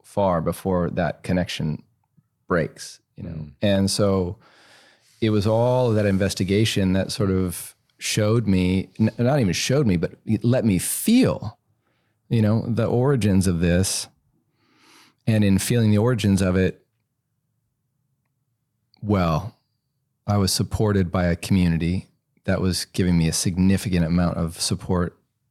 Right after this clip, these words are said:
Speaker 1: Uh, you know, I had a, the, the,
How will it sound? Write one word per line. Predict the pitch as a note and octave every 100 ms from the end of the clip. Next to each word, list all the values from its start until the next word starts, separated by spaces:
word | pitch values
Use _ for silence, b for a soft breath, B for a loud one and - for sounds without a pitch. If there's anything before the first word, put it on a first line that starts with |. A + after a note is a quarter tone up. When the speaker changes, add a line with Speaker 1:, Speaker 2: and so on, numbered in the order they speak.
| _ _ _ _ _ _ _ -
Speaker 1:
Uh, | F#2+ -
you | - G#2
know, | G2 F#2
I |
had | F#2
a, | F#2 F#2+ -
the, | F#2+ F#2 -
the, | G#2 F#2+ F2+